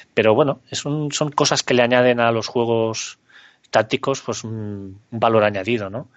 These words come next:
Y luego ya para acabar hay un juego también reciente que hay en Steam, también por cinco, cuatro o cinco euros, que también está teniendo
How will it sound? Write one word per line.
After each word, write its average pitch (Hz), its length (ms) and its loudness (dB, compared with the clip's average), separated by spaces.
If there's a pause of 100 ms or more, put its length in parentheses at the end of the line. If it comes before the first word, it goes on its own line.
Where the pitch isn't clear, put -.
(600)
Y 123 140 4
luego 143 180 6
ya 151 100 6
para 143 160 4
acabar 143 360 4
hay 127 240 0
un 127 80 -10
juego 127 240 -4
también 120 240 -6
reciente 120 440 -6
que 117 80 0
hay 110 120 2
en 107 140 -6
Steam, 151 300 -6
también 110 220 -2
por 107 140 -8
cinco, 110 400 -6
cuatro 107 220 0
o 104 40 -10
cinco 107 220 -6
euros, 120 180 -2
que - 60 -18
también 107 180 -6
está 104 120 -6
teniendo 104 640 -4